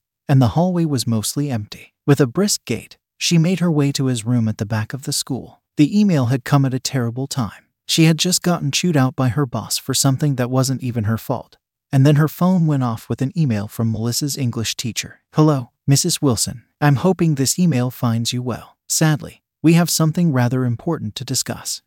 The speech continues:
Melissa's behavior in class recently has been troubling. However, today there was an incident that crossed the line. I'd rather discuss this incident in person as opposed to over email.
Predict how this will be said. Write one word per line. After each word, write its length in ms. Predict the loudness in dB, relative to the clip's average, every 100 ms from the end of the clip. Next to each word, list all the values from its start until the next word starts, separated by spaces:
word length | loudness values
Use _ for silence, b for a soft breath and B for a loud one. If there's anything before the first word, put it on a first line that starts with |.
| 0
Melissa's 460 | 2 2 0 -2
behavior 560 | -2 -2 -2 -4 -4 -2
in 120 | -2
class 420 | 0 0 0 0
recently 420 | -2 -2 -4 -4
has 240 | -4 -4 -4
been 160 | -2
troubling. 480 | -2 -2 -4 -6 -20 _ _ 0
However, 560 | 2 4 0 -6 -20 _ _
today 320 | -2 2 2 2
there 140 | 4
was 160 | 4 2
an 120 | 2
incident 480 | 0 0 -4 -6 -6
that 160 | -8
crossed 380 | -4 -2 -2 -4
the 80 | -2
line. 320 | -2 -2 -8 _ _ 0
I'd 200 | 2 4
rather 280 | 4 4 2
discuss 440 | 0 0 0 0
this 260 | 0 0 2
incident 480 | 2 0 -4 -2
in 140 | -2 0
person 400 | 0 0 2 2
as 120 | 2
opposed 400 | 0 0 0 -2
to 100 | -2
over 280 | -2 0 0
email. 480 | 0 -2 -6 -16